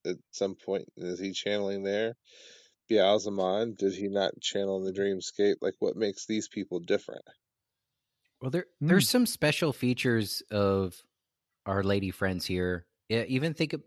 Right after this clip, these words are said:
Speaker 2: think about the, um, the accepted test with Nynaeve. And they're like, "Well, dude, I mean, if you channel, you'll, your head will explode." And she's like,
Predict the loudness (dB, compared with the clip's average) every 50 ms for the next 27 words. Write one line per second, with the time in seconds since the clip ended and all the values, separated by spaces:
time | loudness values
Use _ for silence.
0 | _ _ -8 -6 -6 -2 0 0 2 0 0 -2 -2 -2 -2 0 0 0 0 0
1 | 0 -2 -2 -4 -6 -8 -10 -14 _ _ _ _ _ _ _ _ _ _ -20 -20
2 | _ _ _ _ _ _ _ _ _ _ _ _ _ _ _ _ _ _ _ _
3 | _ _ _ _ _ _ _ _ -4 -2 -2 0 -2 0 0 0 0 2 0 -4
4 | -4 -4 -4 -4 -4 -6 -6 -8 -8 -8 -6 -4 -4 -4 -4 -4 -4 -4 -4 -6
5 | -8 -10 -14 -20 -20 _ _ _ _ _ _ _ _ _ _ _ _ _ _ _
6 | _ _ -6 -6 -4 -2 -2 0 0 2 2 2 2 0 -2 -4 -8 -10 -8 -10
7 | -10 -10 -10 -10 -10 -10 -10 -12 -14 -14 -14 -14 -14 -12 -12 -10 -6 -4 0 0
8 | 2 2 0 0 -2 -4 -8 -8 -8 -8 -8 -8 -8 -8 -8 -4 -2 0 0 0
9 | -2 -4 -4 -6 -6 -8 -12 -10 -6 -4 -4 -2 -2 -4 -6 -8 -6 -6 -6 -4
10 | -2 -2 0 0 -2 -4 -8